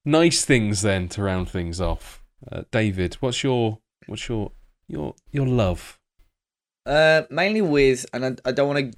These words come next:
Speaker 2: dive into it too much 'cause I know somebody else has sort of gone some, on the similar path. Um, but for me, how the whole transfer structure has evolved and, in my opinion, improved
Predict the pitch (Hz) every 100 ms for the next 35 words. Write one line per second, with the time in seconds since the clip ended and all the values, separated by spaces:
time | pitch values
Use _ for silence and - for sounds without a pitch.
0 | - 135 131 127 117 127 - - 127 107
1 | - - 113 113 113 - 113 101 95 -
2 | - - 104 101 - 110 98 - 107 -
3 | - 110 107 104 - 113 104 - - 104
4 | - - - - - 120 117 117 113 107
5 | 107 131 117 - - - 131 135 143 139
6 | 135 123 123 127 117 120 127 120 - 151
7 | 127 - - 120 110 - - - 135 -
8 | - 120 113 120 117 110 107 - 113 104
9 | 110 110 110 110 107 107 107 95 110 104
10 | 104 - 107 104 101 107 107 - 120 127
11 | 135